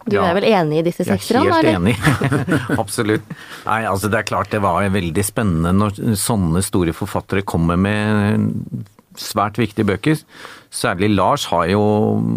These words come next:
Speaker 2: vært veldig hemmelighetsfull med denne boken, og ikke noen av oss har visst noe før han plutselig kommer med et, ja, den tredje store romanen etter Beatles og Halvbroren.
Speaker 1: Mm.
Speaker 2: Og da at den, jeg er jo enig med Guri, at, eh,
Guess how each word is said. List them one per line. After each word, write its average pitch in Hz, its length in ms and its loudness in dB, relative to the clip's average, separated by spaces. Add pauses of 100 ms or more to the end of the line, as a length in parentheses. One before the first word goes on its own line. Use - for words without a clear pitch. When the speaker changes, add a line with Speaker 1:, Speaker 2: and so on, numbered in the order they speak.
(400)
Speaker 2:
vært 113 220 -4
veldig 107 240 2
hemmelighetsfull 117 540 0
med 135 200 2
denne 107 280 4
boken, 131 360 2
og 123 340 4
ikke - 380 -2
noen 98 320 4
av 95 140 0
oss - 80 -14
har 104 80 -2
visst 95 280 -4
noe 131 140 2
før 95 240 0
han 104 160 -2
plutselig 101 320 -2
kommer 87 280 2
med 92 180 0
et, - 160 -20 (840)
ja, 123 100 2
den 135 220 4
tredje 104 560 0
store 92 360 2
romanen 95 680 2
etter 101 260 -4
Beatles 82 400 -4
og 98 80 2
Halvbroren. 92 460 0 (280)
Speaker 1:
Mm. 196 200 0 (200)
Speaker 2:
Og 98 120 0
da 95 140 2 (580)
at 101 80 -6 (140)
den, 117 180 4 (280)
jeg 104 280 2
er 170 80 2
jo 160 100 2
enig 95 280 2
med 95 100 2
Guri, 98 240 2
at, 185 340 2
eh, 127 320 4